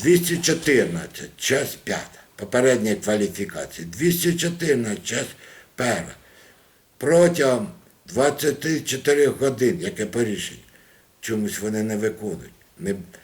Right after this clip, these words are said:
не, не те, що не виконують, вони фальсифікують, прикривають злочин. Пан Довгий, ви розумієте, що ви робите? От, Є Р Д Р. Подивіться, що він вносить.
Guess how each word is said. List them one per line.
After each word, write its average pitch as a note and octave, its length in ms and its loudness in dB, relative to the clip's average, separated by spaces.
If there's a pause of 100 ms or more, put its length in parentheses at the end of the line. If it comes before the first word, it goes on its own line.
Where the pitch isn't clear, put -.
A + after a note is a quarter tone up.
(340)
не, A#2+ 300 0 (920)
не A#2 140 -6
те, E3+ 220 -2
що D3 180 0
не C3+ 120 0
виконують, A2+ 680 -4
вони A2+ 180 -4
фальсифікують, A#2+ 1300 -6 (120)
прикривають D3 840 2
злочин. C3+ 720 -4 (580)
Пан C3 260 -2
Довгий, A#2 360 4 (280)
ви A#2+ 80 0
розумієте, E3 640 2
що A2+ 160 -2
ви A#2 140 4
робите? G#2 340 0 (640)
От, B2 220 4 (340)
Є D3+ 280 4 (140)
Р B2+ 240 4 (120)
Д A2+ 60 4
Р. G2 360 2 (320)
Подивіться, B2+ 560 2 (320)
що D#3 320 4
він A#2 300 0
вносить. A#2+ 420 2